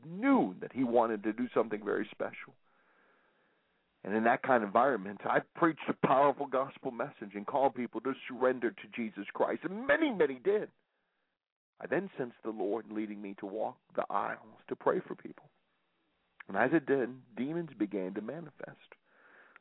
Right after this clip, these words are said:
throughout the whole sanctuary. A couple of ladies began to violently shake. One lady I approached had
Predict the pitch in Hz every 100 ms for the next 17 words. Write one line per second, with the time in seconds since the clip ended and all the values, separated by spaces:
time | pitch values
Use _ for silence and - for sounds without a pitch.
0 | - 113 120 117 107 110 - 120 127 -
1 | - - - - _ _ _ _ _ _
2 | _ _ _ _ _ 92 - 131 131 98
3 | 87 98 98 - _ 113 98 107 101 101
4 | 87 98 101 117 - - 92 - - -
5 | - - _ _ _ _ _ _ _ _
6 | _ _ _ _ _ _ _ _ _ _
7 | _ 120 117 147 220 226 117 90 87 92
8 | 87 - 87 95 - 90